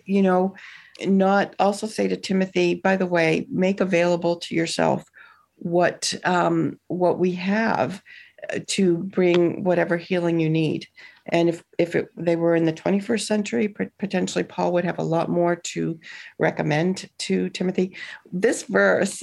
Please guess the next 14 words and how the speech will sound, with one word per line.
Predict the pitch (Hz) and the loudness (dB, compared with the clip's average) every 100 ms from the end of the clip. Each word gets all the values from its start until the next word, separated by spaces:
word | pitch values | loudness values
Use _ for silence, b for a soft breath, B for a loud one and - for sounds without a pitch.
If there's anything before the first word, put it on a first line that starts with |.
| - | 0
about | 180 175 175 170 - | 2 4 4 2 -2
Paul | - 190 | -2 0
saying, | 190 190 175 175 | 0 0 0 2
"Go | 185 | 2
ahead | 185 | 0
and | 185 | -2
have | 185 185 175 | 0 0 0
a | 175 | 0
little | 180 175 | 0 0
wine, | 170 170 170 165 - | 0 0 2 0 0
um, | 170 165 | -2 0
with | 170 170 | -2 0
your | 170 | 0
meals," | 170 170 - | 2 0 -4